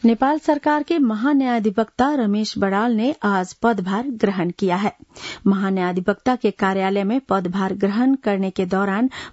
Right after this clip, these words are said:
महान्यायाधिवक्ता बड़ाल ने कहा कि संवैधानिक और कानूनी दायरा के भीतर रहकर सरकार कानूनी सलाह देने और पीड़ितों को अधिकतम न्याय देने के विषय पर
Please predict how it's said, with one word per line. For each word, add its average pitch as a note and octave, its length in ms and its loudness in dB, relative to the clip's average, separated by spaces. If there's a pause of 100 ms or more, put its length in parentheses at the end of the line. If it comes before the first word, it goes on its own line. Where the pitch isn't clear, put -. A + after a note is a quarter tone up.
महान्यायाधिवक्ता G#3 1000 0
बड़ाल G3+ 360 0
ने A#3 100 0
कहा G#3+ 320 0
कि C4 140 -2
संवैधानिक G3+ 760 0
और F#3+ 180 -2 (300)
कानूनी B3 460 2
दायरा G3 340 -2
के G3 160 -4
भीतर G#3 400 -2
रहकर G3 440 0 (220)
सरकार C4 540 0
कानूनी G#3 720 0
सलाह A3 920 -2
देने G#3 460 2
और G#3 260 2 (380)
पीड़ितों A#3 400 2
को C#4 200 0
अधिकतम A#3+ 840 0 (160)
न्याय A#3 320 0
देने G3+ 320 -2
के F#3 140 -2
विषय F#3+ 340 0
पर A#3 220 -4